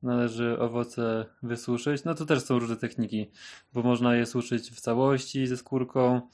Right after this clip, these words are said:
można suszyć, y, już po tej usunięciu tej skórki same ziarenka. Tak naprawdę takie dojrzałe ziarenko jest smaczne, bo jest po prostu słodkie i te ziarenka kawy też można w sumie pogryźć i,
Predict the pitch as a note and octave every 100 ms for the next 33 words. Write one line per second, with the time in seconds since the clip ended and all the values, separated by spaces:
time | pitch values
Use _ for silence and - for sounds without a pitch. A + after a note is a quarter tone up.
0 | - _ - A#2+ A2+ A#2 A#2 A2 G#2+ G#2+
1 | G#2+ G#2+ - A#2+ - A#2+ - - A2+ A2
2 | G#2+ - _ _ B2 A2+ - B2 B2+ B2+
3 | B2 A#2+ A#2+ A#2+ A2+ - C3 - C3 C3+
4 | B2 A#2 A#2 A#2 - C#3 C#3+ - _ _
5 | - C3+ C#3+ C#3+ E3+ D3 C#3+ - C3 C3+
6 | C3 C3+ C3 C3 C3+ C3+ C#3 C#3 C3+ -
7 | - - G#3 F3+ B2+ A2+ A2+ B2+ C3 -
8 | C3+ C3+ C3 C3 A#2+ - C#3 D3 - -
9 | - - C3 B2 B2 B2 C3 C#3 C#3+ C#3
10 | C3 C#3 C3 C3+ C3+ C3 C3 C#3 B2+ B2
11 | A#2 A2+ A2+ A2 A2 G#2+ - A#2 A2+ -
12 | A2+ B2+ C#3+ - - D3+ C#3+ C#3 C#3+